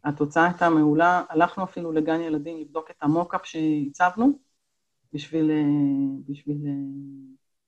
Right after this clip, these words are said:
לראות, אה, איך הם, אה, מרגישים עם זה. ומה שקרה זה שמשני אנשים שקודם לא חשבו שהם יעשו פרויקט ביחד, אחרי העבודה הזו מתודית, התחלנו לעבוד על פרויקטים גם כש-, ביחד, גם כשזה לא נדרש.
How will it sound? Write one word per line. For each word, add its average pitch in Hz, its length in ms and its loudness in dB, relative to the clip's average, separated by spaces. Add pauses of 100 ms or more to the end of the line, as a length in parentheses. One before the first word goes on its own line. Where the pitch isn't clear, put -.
(140)
לראות, 170 360 0
אה, 156 180 2
איך 170 200 -6
הם, 170 140 -2
אה, 156 80 2
מרגישים 151 520 -2
עם 160 120 -2
זה. 175 140 -4 (800)
ומה 147 1120 0
שקרה 220 360 0
זה 262 100 2
שמשני 160 760 -2
אנשים 190 280 -6
שקודם 175 640 -8
לא 147 160 0
חשבו 180 320 -8
שהם 165 180 -12
יעשו 156 340 -6
פרויקט 147 280 -12
ביחד, 139 400 -6 (640)
אחרי 185 200 -2
העבודה 185 380 2
הזו 190 200 -2
מתודית, 208 600 -2 (480)
התחלנו 220 300 2
לעבוד 190 300 -2
על 214 80 0
פרויקטים 190 420 -2
גם 175 160 -4
כש-, - 140 -10
ביחד, 175 520 2
גם 190 160 -4
כשזה 185 260 -10
לא 165 120 -4
נדרש. 147 460 -8